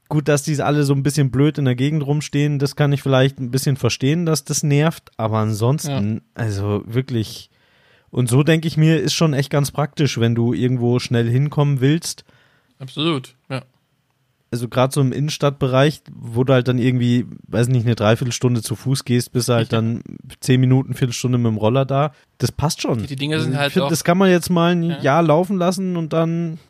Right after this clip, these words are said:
Speaker 1: schauen wir mal.
Speaker 2: Das wird sich ja auch wieder ein bisschen normalisieren, wenn der Hype vorbei ist. Also.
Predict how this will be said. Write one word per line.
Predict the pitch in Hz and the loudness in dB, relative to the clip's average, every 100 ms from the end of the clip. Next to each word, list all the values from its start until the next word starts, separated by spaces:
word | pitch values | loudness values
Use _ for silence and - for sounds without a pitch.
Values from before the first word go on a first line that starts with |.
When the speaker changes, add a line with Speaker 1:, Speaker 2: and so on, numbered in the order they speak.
| _ | _
Speaker 1:
schauen | - 170 | -2 2
wir | 208 | 4
mal. | 120 92 92 - - | 4 4 0 -2 -10
Speaker 2:
Das | 131 | -6
wird | 139 143 | -6 -4
sich | 143 | -2
ja | 139 | 2
auch | 139 131 | 0 0
wieder | 139 | -2
ein | 131 | -2
bisschen | 135 - 127 | -4 -4 -4
normalisieren, | 123 123 123 120 127 127 127 | -2 -4 -4 -8 -6 -4 -2
wenn | 123 120 - 127 | -4 -6 -10 -10
der | 123 | -6
Hype | 131 127 | -4 -6
vorbei | - 127 127 | -8 -14 -14
ist. | - - _ _ | -16 -20 _ _
Also. | 143 135 | -20 -20